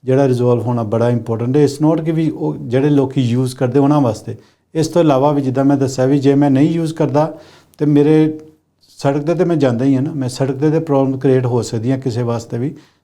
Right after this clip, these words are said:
ਜਿੰਨਾ ਟ੍ਰੈਫਿਕ ਘਟੇਗਾ ਸੜਕਾਂ ਦਾ, wear and tear ਘਟੇਗੀ ਤੇ ਲੋਕੀ ਜਿਹੜੇ ਨੇ ਈਜ਼ੀਲੀ ਟ੍ਰਾਂਜ਼ਿਟ ਨੂੰ ਯੂਜ਼ ਕਰਨਾ ਸ਼ੁਰੂ ਕਰਨਗੇ ਤੇ ਆਪਣੇ point to point ਹੋਵੇ।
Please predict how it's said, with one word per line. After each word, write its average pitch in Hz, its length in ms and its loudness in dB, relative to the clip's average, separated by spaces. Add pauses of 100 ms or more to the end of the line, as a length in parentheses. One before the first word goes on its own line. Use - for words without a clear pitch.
ਜਿੰਨਾ 147 260 0
ਟ੍ਰੈਫਿਕ 151 460 0
ਘਟੇਗਾ 131 280 2
ਸੜਕਾਂ 127 400 -2
ਦਾ, 127 100 2
wear 135 380 2
and 131 40 2
tear 131 360 0
ਘਟੇਗੀ 123 460 0 (400)
ਤੇ 147 80 0
ਲੋਕੀ 135 320 2
ਜਿਹੜੇ 143 200 4
ਨੇ 147 120 2
ਈਜ਼ੀਲੀ 151 560 4
ਟ੍ਰਾਂਜ਼ਿਟ 127 460 0
ਨੂੰ 127 120 2
ਯੂਜ਼ 117 280 -2
ਕਰਨਾ 117 240 -2
ਸ਼ੁਰੂ 127 260 -4
ਕਰਨਗੇ 135 340 0
ਤੇ 151 100 0
ਆਪਣੇ 143 320 2 (720)
point 151 220 4
to 170 80 0
point 160 360 2
ਹੋਵੇ। 135 320 0